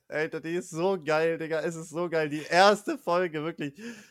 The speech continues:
Da ist wirklich wildes Zeug abgegangen, Alter. Was du da gemacht hast, kannst du dich noch dran erinnern?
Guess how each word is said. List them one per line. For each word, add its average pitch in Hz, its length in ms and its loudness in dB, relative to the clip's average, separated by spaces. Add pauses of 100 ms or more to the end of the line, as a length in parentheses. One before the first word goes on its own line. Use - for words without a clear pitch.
(100)
Da 147 120 4
ist - 240 -2
wirklich 143 760 0
wildes 196 440 -2
Zeug 180 260 0
abgegangen, 107 540 -2
Alter. 104 220 -6
Was 117 180 -2
du 143 80 -10
da 160 120 0
gemacht 160 260 -4
hast, 180 120 -10
kannst 180 200 -4
du 175 40 -14
dich 160 120 -16
noch 160 140 -10
dran 160 160 -4
erinnern? 175 380 -6